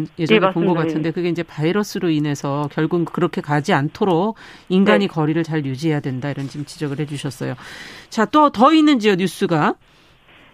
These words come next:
Speaker 2: 예, 하나 제가 소개해드리고 싶은
Speaker 1: 음.
Speaker 2: 뉴스는요. 저희가 우리나라 그 국견으로 추앙받는 존재인 천연기념물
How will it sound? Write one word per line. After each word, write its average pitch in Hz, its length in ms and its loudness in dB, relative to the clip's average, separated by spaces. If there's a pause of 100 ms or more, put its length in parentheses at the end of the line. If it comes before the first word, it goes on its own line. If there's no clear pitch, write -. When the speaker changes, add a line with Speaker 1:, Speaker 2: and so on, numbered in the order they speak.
Speaker 2:
예, 202 280 4
하나 277 400 2
제가 214 220 0
소개해드리고 294 520 2
싶은 196 200 2
Speaker 1:
음. 156 160 4
Speaker 2:
뉴스는요. 208 600 2 (120)
저희가 226 340 0
우리나라 277 400 4
그 214 100 -10
국견으로 311 600 0
추앙받는 277 600 2
존재인 196 560 2
천연기념물 294 800 2